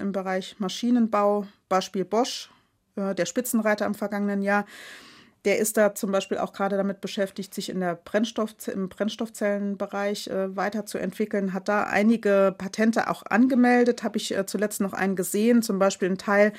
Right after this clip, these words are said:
das entwickelt worden ist, um zu steuern, wie viel Sauerstoff in so eine Brennstoffzelle für eine batteriebetriebenen Motor eingeblasen werden muss, damit der Wasserstoff als Energielieferant möglichst effizient genutzt werden kann.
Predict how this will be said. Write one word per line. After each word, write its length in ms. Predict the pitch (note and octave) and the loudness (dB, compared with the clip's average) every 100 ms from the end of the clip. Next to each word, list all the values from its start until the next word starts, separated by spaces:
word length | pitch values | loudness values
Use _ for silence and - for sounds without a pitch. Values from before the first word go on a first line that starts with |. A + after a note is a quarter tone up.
| - - | -12 -8
das 160 | F#3+ - | -6 -6
entwickelt 440 | F3+ A3+ A3+ G#3 | -4 -2 0 0
worden 280 | G3 G3+ G3+ | 4 4 4
ist, 300 | - G3+ - | 0 -2 0
um 320 | G3 F#3+ F#3 - - - | 2 2 2 -2 -20 -10
zu 140 | - A3 | -2 0
steuern, 400 | - G#3+ G#3+ G#3+ | 4 6 6 4
wie 80 | |
viel 180 | A3 G#3+ | 2 0
Sauerstoff 560 | - A3 C#4 G#3+ F#3+ F#3 | 4 8 8 6 0 0
in 140 | F#3 | -2
so 120 | F3+ | -2
eine 360 | F#3 F3 F3 F3 _ _ _ _ _ - | 0 0 0 -2 _ _ _ _ _ -4
Brennstoffzelle 760 | - G#3+ - G3+ - - G3 | 4 4 4 0 0 0 0
für 160 | F#3+ F#3 | 0 0
eine 260 | F#3 F3+ F3+ | 0 0 2
batteriebetriebenen 1120 | F3+ F#3 F3+ G#3 G3+ F#3+ - F#3+ F#3 F3+ F3 | 2 2 0 0 -2 -6 -6 -4 -2 0 2
Motor 580 | G3 B3 A#3+ G3 F3+ G3 | 4 4 4 4 4 4
eingeblasen 540 | C4 C#4+ E3 E3 F3+ | 4 4 2 0 -2
werden 200 | E3+ E3+ | -2 0
muss, 220 | F#3 G#3 | -2 0
damit 240 | F3+ F3+ F3+ _ - - | 2 0 -4 _ -18 -4
der 140 | F#3 E3 | 0 2
Wasserstoff 560 | G3 G3+ - F#3+ - | 4 2 0 -2 -2
als 180 | - F3+ | -8 -8
Energielieferant 760 | - F#3 F3+ G#3 G3 F#3+ G3 F#3 | -4 -6 -4 -6 -6 -4 -4 -4
möglichst 340 | F#3 F#3+ - | -6 -6 -8
effizient 420 | - F#3 - F#3+ | -8 -6 -4 -4
genutzt 340 | E3+ G3 A#3 - | -2 -2 -2 -6
werden 220 | C3+ - | -6 -6
kann. 280 | - - | -10 -12